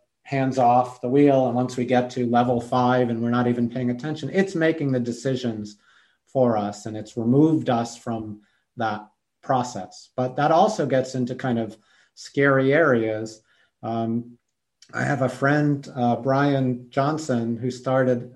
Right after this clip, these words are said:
uh, a company called Kernel. And there you may have heard of Neuralink. Uh, Elon Musk started Neuralink. Kernel is Neuralink on steroids a couple years before Elon Musk did this. He's literally talking about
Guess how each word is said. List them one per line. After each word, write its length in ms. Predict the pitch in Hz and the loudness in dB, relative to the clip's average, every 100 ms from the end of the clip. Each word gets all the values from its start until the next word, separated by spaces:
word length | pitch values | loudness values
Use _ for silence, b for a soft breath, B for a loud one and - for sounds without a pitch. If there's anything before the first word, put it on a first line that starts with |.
| - | -8
uh, 320 | 120 113 110 - _ _ _ 127 | -6 -6 -8 -14 _ _ _ -12
a 60 | |
company 420 | 123 139 135 127 | -6 -4 -2 -2
called 360 | 120 123 110 - | 0 -2 -2 -6
Kernel. 580 | - 170 165 104 104 - _ _ _ _ _ _ _ | -4 -2 0 -2 -6 -14 _ _ _ _ _ _ _
And 220 | - 117 120 | -8 -2 2
there 240 | 139 135 | 4 4
you 120 | 135 | 2
may 180 | 151 151 | 2 2
have 200 | 127 120 | 2 0
heard 180 | 151 123 | 0 0
of 80 | 120 | 2
Neuralink. 800 | 117 151 139 110 107 104 104 - - | 2 4 2 2 -2 -4 -6 -14 -16
Uh, 220 | 113 107 110 | -12 -10 -8
Elon 360 | 131 127 120 113 | -4 0 0 2
Musk 280 | 120 123 - | 0 -2 -6
started 460 | - 120 113 104 | -4 -2 -2 -4
Neuralink. 680 | 113 127 135 113 104 104 104 _ _ | -2 0 0 0 -4 -6 -10 _ _
Kernel 480 | - 160 170 143 123 | -2 0 2 4 4
is 380 | 117 113 107 - _ _ _ _ _ - | 2 0 -6 -16 _ _ _ _ _ -4
Neuralink 560 | 127 147 139 131 123 | 2 4 4 2 0
on 200 | 120 117 | 0 -2
steroids 760 | 117 - 127 127 110 101 101 - | -2 0 2 4 2 -2 -4 -6
a 40 | |
couple 300 | - 127 123 | -4 -2 0
years 340 | 113 110 107 - | 0 -2 -4 -8
before 400 | 110 - 117 113 | -8 -2 -2 0
Elon 340 | 110 104 104 | -2 -4 -2
Musk 260 | 104 104 - | -4 -6 -8
did 140 | 98 | -8
this. 280 | 101 95 - | -8 -10 -6
He's 200 | 143 147 | -6 -2
literally 460 | 131 151 165 143 131 | 2 6 6 6 4
talking 440 | - 131 131 123 | 2 0 2 -2
about 460 | 110 113 107 104 | 0 -2 -2 -6